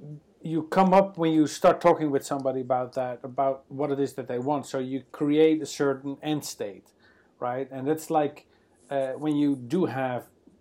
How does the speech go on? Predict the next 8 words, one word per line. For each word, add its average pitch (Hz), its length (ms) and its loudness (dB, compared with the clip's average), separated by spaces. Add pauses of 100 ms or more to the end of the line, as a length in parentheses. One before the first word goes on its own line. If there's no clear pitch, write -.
(200)
a 135 100 -6
puzzle, 135 600 -6
a 120 60 -10
thousand-piece 117 580 -10
puzzle, 113 540 -10 (320)
a 120 40 -12
jigsaw 131 360 -4
puzzle, 110 520 -10